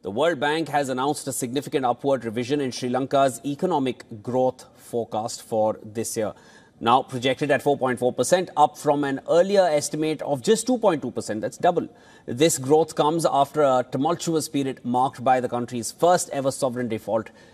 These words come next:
in April twenty twenty-two. Despite this positive news, World Bank country director cautions that Sri Lanka is not entirely out of the woods, at least not yet. He emphasized that the recovery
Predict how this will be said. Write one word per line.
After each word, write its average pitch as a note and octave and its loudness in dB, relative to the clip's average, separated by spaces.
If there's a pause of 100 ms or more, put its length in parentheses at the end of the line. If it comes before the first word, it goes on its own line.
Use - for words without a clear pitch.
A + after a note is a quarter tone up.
(120)
in A#2+ -4
April B2+ 2 (520)
twenty A2+ 0
twenty-two. F#2+ -4 (320)
Despite C3+ 2
this C#3 2
positive A#2+ 0
news, E3 2
World B2+ 4
Bank C#3+ 2
country B2+ -4
director C3+ 0 (1400)
cautions D#3 4
that C3+ 2
Sri D#3 0
Lanka D3+ 2
is C#3+ 0
not C#3 2
entirely C#3+ 2
out C3+ 2
of B2+ -2
the C3+ -2
woods, G#2+ -6
at - -14
least A#2+ -8
not A#2 -4
yet. D3 0 (280)
He B2+ -2
emphasized C#3+ 2
that C#3 2
the C#3+ 2
recovery C3 0